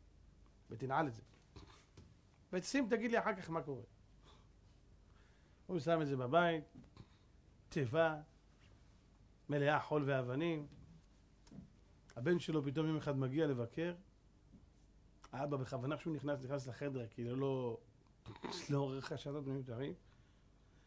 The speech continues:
הילד מסתכל, אומר, "ש-, בואנה, יש פה וואחד ירושה. לא ידענו."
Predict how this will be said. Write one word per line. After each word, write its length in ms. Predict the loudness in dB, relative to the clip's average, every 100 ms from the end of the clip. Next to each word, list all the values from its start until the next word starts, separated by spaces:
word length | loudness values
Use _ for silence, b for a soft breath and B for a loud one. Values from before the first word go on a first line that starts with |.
| b b -10
הילד 260 | -6 -4
מסתכל, 380 | -6 -8 -10 -10 -8
אומר, 200 | -8 -10
"ש-, 880 | -14 -16 -16 -16 -16 -18 -20 -20 -20
בואנה, 460 | -12 -8 -6 -4 -6
יש 200 | -6 -10
פה 160 | -8
וואחד 480 | -6 -6 -8 -8 -8
ירושה. 500 | -8 -8 -10 -12 -14 -12 -14 -16 -20 -20 -20 -20 -20 -20 -20 -18
לא 160 | -10 -6
ידענו." 520 | -4 -4 -6 -6 -10